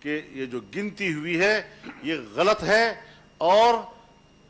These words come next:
पार्लियामेंट की अक्सरियत को अकलियत बना दिया और अकलियत को अक्सरियत बनाकर पेश कर दिया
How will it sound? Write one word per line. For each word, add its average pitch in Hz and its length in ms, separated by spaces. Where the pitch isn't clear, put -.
पार्लियामेंट 180 560
की 196 80
अक्सरियत 226 960
को 208 100
अकलियत 233 840
बना 190 460
दिया 208 240
और 190 220
अकलियत 185 500
को 190 60
अक्सरियत 196 520
बनाकर 170 320
पेश 170 240
कर 185 140
दिया 202 220